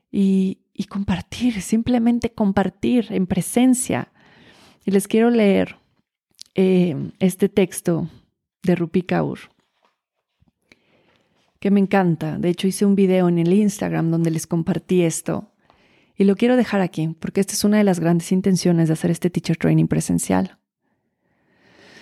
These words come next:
<sighs> Puedes cerrar tus ojos si, si puedes hacerlo, si estás en un lugar seguro.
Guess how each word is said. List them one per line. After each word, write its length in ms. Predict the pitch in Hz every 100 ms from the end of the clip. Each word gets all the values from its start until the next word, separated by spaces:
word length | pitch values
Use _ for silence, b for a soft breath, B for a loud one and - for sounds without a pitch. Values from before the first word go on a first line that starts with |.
| b b b b _ _
<sighs> 80 | B 240 202 196 B B B B B B B B -
Puedes 200 | 202 202
cerrar 280 | 190 185 175
tus 240 | 180 -
ojos 240 | 185 -
si, 300 | - 190 180 -
si 140 | -
puedes 320 | - 196 190
hacerlo, 340 | 185 - 185 180
si 80 |
estás 240 | 185 - 190
en 100 | 190
un 120 | 185
lugar 240 | 185 180
seguro. 480 | 170 - - - -